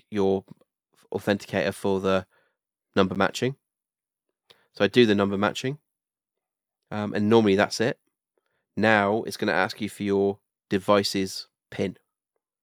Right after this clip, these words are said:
So something that only you know, well, only you should know,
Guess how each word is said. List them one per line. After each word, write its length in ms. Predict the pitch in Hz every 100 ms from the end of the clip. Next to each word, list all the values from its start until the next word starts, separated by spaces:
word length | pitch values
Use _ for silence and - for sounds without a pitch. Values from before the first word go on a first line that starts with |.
| _ _
So 120 | 92
something 260 | - 107 92
that 200 | 104 101
only 200 | 95 95
you 260 | 95 98
know, 380 | 95 95 92 95 - _ _ _ _ _ _ _ _ _ _
well, 120 | - - -
only 200 | 101 95
you 220 | 92 98 92
should 280 | - 98
know, 200 | 87 87